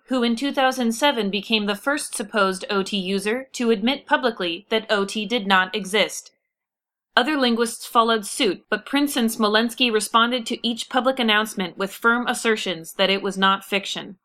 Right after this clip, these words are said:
Prince, however, found the burden increasingly difficult to bear. "By the end of two thousand eleven, Paul and I could see that the end was in sight," he said. "Too many people had spoken out, and it was becoming impossible to keep up the facade.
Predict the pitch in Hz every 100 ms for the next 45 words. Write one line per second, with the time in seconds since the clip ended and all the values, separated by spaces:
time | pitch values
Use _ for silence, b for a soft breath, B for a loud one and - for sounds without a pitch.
0 | _ _ _ _ - 294 330 - 202 180
1 | 180 196 196 233 233 208 233 240 247 226
2 | 214 277 269 233 202 190 202 214 214 -
3 | 220 202 190 165 - _ _ _ _ _
4 | _ - 208 220 247 262 - 269 254 254
5 | 233 240 247 208 185 185 - 240 254 247
6 | 226 220 220 196 - 233 220 208 208 214
7 | 220 220 214 220 208 202 175 - 170 -
8 | 170 175 180 _ _ _ _ - 277 254
9 | 254 269 254 202 190 190 - 226 220 226
10 | 190 160 - 196 196 202 196 208 240 233
11 | 220 214 226 233 220 180 156 196 - 214
12 | 214 214 214 208 196 202 175 156